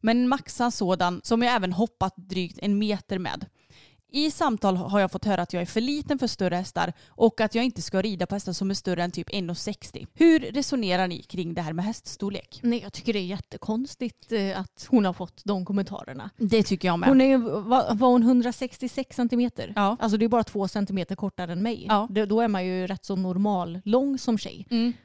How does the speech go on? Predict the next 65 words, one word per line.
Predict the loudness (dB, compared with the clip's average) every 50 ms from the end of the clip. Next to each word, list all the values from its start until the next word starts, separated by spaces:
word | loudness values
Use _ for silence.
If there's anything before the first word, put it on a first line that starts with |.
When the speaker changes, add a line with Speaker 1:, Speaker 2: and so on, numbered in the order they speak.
| _ _ _ _
Speaker 2:
Och | 2 4 4 6 6
en | 4 4
häst | 4 2 2 2
på | 4 4
en | 4 4
och | 2 0
sextio | -4 -6 -8 -8 -4 -4 -4
tycker | -4 0 0 2
jag | 2 2 2 0 0
är | -2
litet. | -6 -6 -8 -8 -10 -14 _ _ _ -4 -4 -4 _ -20 -20 -20 _
Alltså | -6 -6 -2 0 2
en | 4 6
Speaker 1:
Ja. | 6 6 6 6 4
Speaker 2:
liten | 2 2 2 4 4
häst. | 2 -2 -6 -8
Så, | -6 -4
ja, | -4 -2 0 2 2 4
jag | 4 4 2
fattar | 2 -2 -2 0 -2 0
inte. | 0 0 0 0 -4 -2
För | 0 0 0
det | 2
första | 2 -2 -2 -2 -2
fattar | -4 -4 -2 0 -2
jag | -2
inte, | 0 -4 -8 -8 -12 -20 _ _ _
vilka | 2 4 4 4 4 2 0 -2 -2 0
är |
de | 0 0 0
här | 0
människorna | 0 -2 -2 -4 -6 -8 -8 -8 -8 -8
som | -10 -10 -8 -8
har | -4 -2
sagt | 0 0 0 0 -2 -4 -2
det | 0
här | 0 0 2
till | 2 0 2 2
dig? | 2 2 2 0 -2 -4 -8 -14 -14
Speaker 1:
<laughs> | -14 -16 -10 0
Speaker 2:
Men | 2 2 2 4
sen | 2 2 4
om | 2
vi | 2 0
ska | -2 -6
snacka | -4 -2 -6 -4 -2 -2
lite | -2 -2 -4 -2 -2 -2
om | 0 0 0 0 0 -2
frågan | 0 2 2 2 2 0 -2 -2
i | -2 -4
sig, | -2 -2 -2 0 0 0 -2 -4 _ _
så | -2 0 0 0 -2 _ -8
får | 0 0 0
jag | 2
säga | 2 0
att | 0 2
jag | 0 0
tycker | 0 -2 -2 0 0
ändå | 2 2 2 2 0
att | -2 -2
det | -4
är | -2
lite | -2 -2 -4 -4 -4
skillnad | -4 -2 -2 -2 -2 -4 -6 -8 -8
på | -4 -2 0 0 0